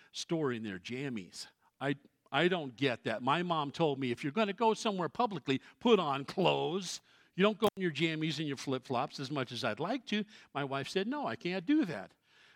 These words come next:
But I find that the warmer the temperatures get, the skimpier people tend to dress. And I find that that stumbles especially men. You know how I know that's true? Because it just got so stinking quiet.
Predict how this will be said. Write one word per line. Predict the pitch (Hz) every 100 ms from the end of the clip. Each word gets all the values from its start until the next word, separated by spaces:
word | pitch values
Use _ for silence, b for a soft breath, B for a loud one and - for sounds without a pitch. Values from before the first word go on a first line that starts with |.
| -
But | 190
I | 226
find | - 226 226
that | 202 202
the |
warmer | 185 196 220 208
the | 185
temperatures | 156 214 185 - 185 143 151 151
get, | 226 170 151
the | 160
skimpier | - - 254 220 170 165 160
people | - 208 - 165
tend | 156 - 180 170
to | -
dress. | 131 156 190 107 - - _ _ b b b 123
And | 135
I | 147
find | 190 208 175
that | 156
that | 165
stumbles | - - 180 151 135
especially | 123 - 190 190 - 123
men. | 127 131 87 78 _ _ _ _ _ _ _ _ _ _ _ _ _ _ _ _ _ _ _ _ _ _ _ _ _ _ _ _ _ _ _ _ _ _ _ -
You | 160
know | 170
how | 175
I | 180
know | 175
that's | 175 180
true? | - 202 214
Because | 180 165 127
it | 127
just | 160 -
got | 147 107
so | - 135 165 180
stinking | - 170 160 165
quiet. | 147 - 156 160 107